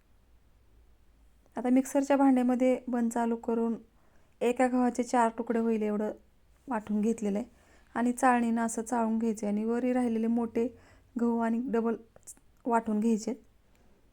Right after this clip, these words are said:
आता अशा पद्धतीने एकदम छान असं भरट झालेली आहे गव्हाची. साहित्य घेतलेलं आहे, एक वाटी गूळ घेतलेला आहे, विलायची पावडर, खोबरं आणि बदाम घेतले.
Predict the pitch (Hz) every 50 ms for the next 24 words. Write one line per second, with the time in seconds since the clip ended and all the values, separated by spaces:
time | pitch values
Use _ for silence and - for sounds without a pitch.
0 | _ _ _ _ - _ - - - 233 262 262 - 294 294 285 254 226 254 247
1 | 262 262 247 247 240 233 233 240 240 233 - 240 233 226 220 220 - 220 226 233
2 | 233 240 226 220 - 262 254 233 220 208 208 202 202 220 220 214 208 208 - -
3 | 285 311 - _ _ _ _ _ _ _ _ _ - _ _ _ _ _ _ _
4 | _ _ _ _ _ - - - 247 240 233 240 - 240 240 254 247 247 233 214
5 | 208 208 214 214 220 220 214 - 226 220 220 220 233 226 220 202 190 202 233 226
6 | 233 226 233 254 247 - 208 202 196 202 247 - _ _ _ _ _ _ _ _
7 | _ _ _ _ _ _ - _ _ _ _ _ _ _ _ _ - 247 240 247
8 | 240 240 - 277 - 262 247 247 240 240 254 - - 240 226 226 226 220 220 220
9 | 220 226 220 208 220 214 214 208 220 214 214 208